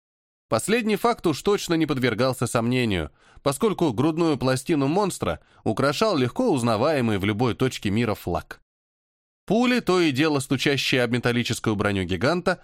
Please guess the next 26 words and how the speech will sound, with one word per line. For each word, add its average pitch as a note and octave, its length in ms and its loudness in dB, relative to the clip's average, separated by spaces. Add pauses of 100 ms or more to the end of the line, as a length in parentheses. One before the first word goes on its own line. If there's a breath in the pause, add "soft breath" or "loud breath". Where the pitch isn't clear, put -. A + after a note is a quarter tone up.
(120)
особого G#3+ 520 0
вреда D#3 360 0
ему D3 200 2
не C3 140 0
причиняли. B2+ 720 -2 (520)
Потому-то F3+ 520 0
он G3 160 2
и G3 40 0
не G3 120 2
гонялся E3+ 640 0
за G#2+ 180 0
рассредоточившимися A2 1120 0
по G#2 120 -2
помещению G#2+ 640 0
солдатами, G#2+ 720 -2 (300 loud breath)
а A2 120 0
единственное E3 840 0
то F#3+ 180 2
ли E3 120 2
растоптанное, A2+ 880 0
то D3+ 140 0
ли B2+ 100 2
размазанное A#2+ 720 0
ударом A2 360 2
молота G#2+ 500 0
тело D#3 460 0